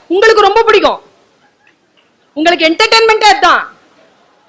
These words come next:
ஒருத்தர் இங்கங்க கோயம்புத்தூர்ல ஒருத்தர் சொன்னாருங்க, லீடிங் அக்கவுண்டன்ட்ங்க அவரு, சார்ட்டர்ட் அக்கவுண்டன்ட்.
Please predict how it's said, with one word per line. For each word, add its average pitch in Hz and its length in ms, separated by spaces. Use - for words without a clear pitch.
ஒருத்தர் 403 480
இங்கங்க 466 540
கோயம்புத்தூர்ல 440 640
ஒருத்தர் 302 280
சொன்னாருங்க, 311 580
லீடிங் 381 760
அக்கவுண்டன்ட்ங்க 262 640
அவரு, 190 300
சார்ட்டர்ட் 381 180
அக்கவுண்டன்ட். 208 440